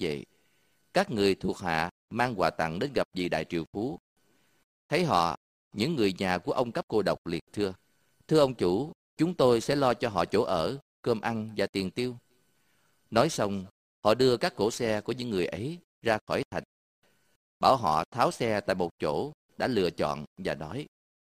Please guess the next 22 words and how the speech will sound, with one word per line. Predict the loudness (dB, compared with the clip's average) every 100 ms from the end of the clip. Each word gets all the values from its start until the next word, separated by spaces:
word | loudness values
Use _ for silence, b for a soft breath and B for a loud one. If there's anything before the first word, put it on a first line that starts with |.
| _ _ _ _ _ _
"Các | -2 4
bạn | 2 4
hãy | 2
ở | 2
đây. | 2 -4 -6 _ _ _ _ _ _
Từ | 0
nhà | 2 0
chúng | 0 2
tôi, | 4 4 2 -6 _ _ -2
chúng | 0
tôi | 4 4 4
sẽ | 2 0
đưa | 0
đến | 2 2 2
cho |
các | -4 -4
bạn | -2 -2 -4 -4
cháo, | -4 -2 -6 -6
cơm | 0 2 0 -4
và | -4
tiền | -4 -6
tiêu." | -2 -4